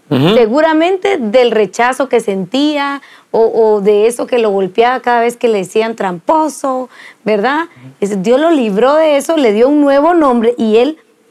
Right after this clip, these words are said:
Speaker 2: tiene un encuentro con Dios. Entonces le cambia de nombre al lugar también donde tiene ese encuentro con Dios y le dice, y le pone Peniel, que es el rostro de Dios.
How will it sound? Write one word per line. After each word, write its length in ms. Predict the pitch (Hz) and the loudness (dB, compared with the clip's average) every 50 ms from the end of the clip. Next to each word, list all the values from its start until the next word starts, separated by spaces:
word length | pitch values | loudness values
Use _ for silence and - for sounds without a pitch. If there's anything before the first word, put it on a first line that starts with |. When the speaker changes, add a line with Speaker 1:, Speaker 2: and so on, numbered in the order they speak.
| _ _ | _ _
Speaker 2:
tiene 280 | - 285 302 320 311 | 0 0 2 2 0
un 80 | 285 240 | 0 -2
encuentro 480 | 220 208 190 226 214 208 190 220 214 | -2 -2 -2 -4 -4 -2 -2 -4 -4
con 180 | - - 196 190 | -4 -4 -2 0
Dios. 180 | 208 254 302 285 | 0 0 0 -2
Entonces 280 | 240 220 254 269 277 | 0 2 2 2 4
le 180 | 277 247 240 - | 4 2 0 0
cambia 760 | - - 277 294 330 370 370 370 359 370 349 370 381 359 349 | 0 0 0 2 2 2 2 2 2 4 2 2 2 0 0
de 160 | 349 294 247 | 0 0 0
nombre 720 | 240 233 226 220 214 208 208 208 208 196 214 233 302 339 - _ _ _ _ _ _ _ _ | 0 0 -2 -2 -2 -2 -2 -2 -4 -2 -2 -4 -4 -6 -8 _ _ _ _ _ _ _ _
al 340 | 220 233 233 226 226 233 | 0 2 2 2 0 0
lugar 600 | 233 226 226 220 196 240 311 440 494 466 311 220 - _ _ _ _ _ | 0 0 0 0 -2 -2 -2 -2 -2 -4 -4 -6 -10 _ _ _ _ _
también 380 | - 220 220 220 226 247 285 311 | -4 -4 -2 0 0 0 0 0
donde 240 | 330 302 226 220 | -2 -2 -2 -4
tiene 480 | 180 - _ 226 226 240 262 277 269 233 | -6 -6 _ 0 0 2 2 0 -2 -2
ese 160 | 220 220 - | -2 -2 -4
encuentro 500 | 233 220 214 - 214 208 202 - 247 240 | -4 -2 0 0 0 0 0 -2 -4 -2
con 220 | - 320 320 311 269 | 0 0 0 0 0
Dios 300 | 226 220 233 262 262 - _ _ _ _ _ _ _ _ _ _ | 0 -2 -2 -4 -6 -12 _ _ _ _ _ _ _ _ _ _
y 120 | - 240 | -2 0
le 140 | 226 214 196 | 2 4 2
dice, 440 | 196 208 214 214 - 269 262 269 277 - _ _ _ _ _ _ _ _ _ _ _ _ - - | 2 0 0 0 0 0 0 0 -2 -8 _ _ _ _ _ _ _ _ _ _ _ _ -12 -4
y 100 | - 262 | 0 2
le 100 | 247 247 | 2 2
pone 260 | 247 240 240 247 247 240 | 2 0 0 0 0 0
Peniel, 420 | 240 247 240 269 320 359 349 - | 2 0 2 2 2 0 0 0
que 120 | - 233 226 | 0 0 0
es 100 | 226 - | 0 0
el 240 | - 220 208 202 190 180 | 0 0 2 2 0 0
rostro 540 | - 208 208 214 214 214 _ - 226 226 | 0 0 0 0 -2 -4 _ -2 -2 -2
de 180 | 220 190 190 185 | 0 0 -2 -2
Dios. 380 | 185 233 277 311 294 - - | 0 0 0 0 0 -4 -8